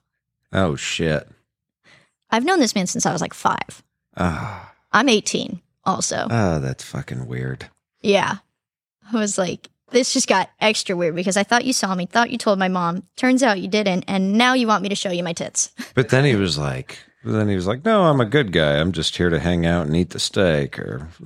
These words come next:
Speaker 1: "I love their French fries," or, "They have really good,"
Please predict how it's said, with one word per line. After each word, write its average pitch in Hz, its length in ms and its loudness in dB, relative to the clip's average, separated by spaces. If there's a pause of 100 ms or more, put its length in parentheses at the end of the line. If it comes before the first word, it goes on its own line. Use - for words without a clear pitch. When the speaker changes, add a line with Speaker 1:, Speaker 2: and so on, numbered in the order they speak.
(140)
Speaker 1:
"I 90 100 4
love 92 260 2
their 90 140 2
French 98 380 2
fries," 71 580 0
or, 76 180 -2
"They 87 140 2
have 82 140 0
really 92 200 2
good," 87 200 0